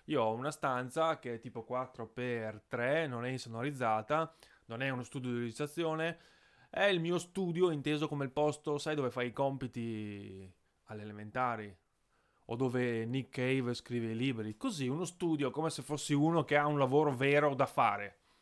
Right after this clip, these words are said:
Comunque è il mio posto dove io posso stare e farmi i fatti miei.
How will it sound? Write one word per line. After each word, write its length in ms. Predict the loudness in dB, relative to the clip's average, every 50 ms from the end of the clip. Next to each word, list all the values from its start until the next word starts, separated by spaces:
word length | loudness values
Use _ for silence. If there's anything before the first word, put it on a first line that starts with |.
| _ -20 -20 _ _
Comunque 380 | -2 0 0 2 6 8 8
è 20 | 8
il 80 | 8
mio 140 | 6 2 0
posto 400 | 2 4 6 6 6 6 4 2
dove 180 | 0 2 2 2
io 120 | 2 2
posso 260 | 2 0 -2 -2 -4 -8
stare 380 | -2 2 4 4 6 6 4
e 40 | 2
farmi 340 | 0 0 0 0 0 -2 -6
i 40 | -6
fatti 340 | -4 -4 -4 -4 -4 -6
miei. 400 | -4 -2 -2 -2 -2 -2 -4 -6